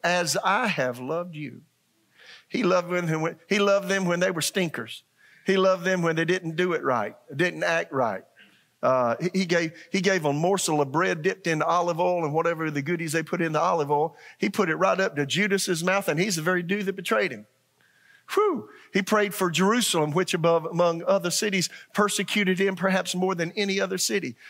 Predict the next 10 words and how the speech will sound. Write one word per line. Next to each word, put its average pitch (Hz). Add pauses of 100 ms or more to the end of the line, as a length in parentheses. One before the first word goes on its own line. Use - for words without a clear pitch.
(180)
Uh, 170 (160)
he 196
prayed 214
for 208
Jerusalem. 175 (100)
He 240
prayed 233
for 233
His 214
enemies. 220